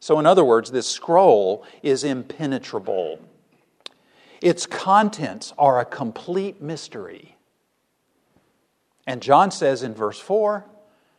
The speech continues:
that because this scroll couldn't be seen, couldn't be opened, he began to weep loudly. Verse four, "I began to weep loudly because no one was found worthy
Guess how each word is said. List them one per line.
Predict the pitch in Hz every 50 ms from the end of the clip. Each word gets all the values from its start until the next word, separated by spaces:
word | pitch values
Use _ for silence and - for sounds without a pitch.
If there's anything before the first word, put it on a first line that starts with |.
| _ _ _ _
that | - 139 123 -
because | - 143 - - - - 160 170 180 185 208 214 190 -
this | 165 165 151 -
scroll | - - - 170 165 170 170 165
couldn't | 170 - - 175 180 175 165 - - -
be | 147 156 147
seen, | 131 - - - 208 214 190 131 117 123 139 143 _ -
couldn't | - 185 180 175 165
be | 151 175 143 -
opened, | 151 - 214 - - 110 101 120 - - _ _ _ _ _ _ _ _ _ _ _ _ _ _ _ _ _ _ _ _ _
he | - - 180 180
began | 165 190 156 131 143 135 135 135 127
to | - - 156 139 131 131
weep | 120 120 123 139 175 - - - _ _ - - _ _
loudly. | - 98 110 127 139 127 123 120 98 80 80 - - _ _ _ _ _ _ _ _ _ _ _ _ _ _ _ _ _ _ _ _ _ _ _ _
Verse | 135 151 151 -
four, | - - 170 165 143
"I | 131 127
began | 135 147 135 151 151 147
to | 139 147 139
weep | 131 139 175 202 220 220 -
loudly | 151 151 156 156 165 185 185 175 135 117 104
because | 95 123 - 147 131 113 135
no | 139 135 151 180 214
one | 214 214 214 214 208
was | 196 180 156 -
found | - - 170 170 160 143 123
worthy | 139 147 156 160 151 120 101 85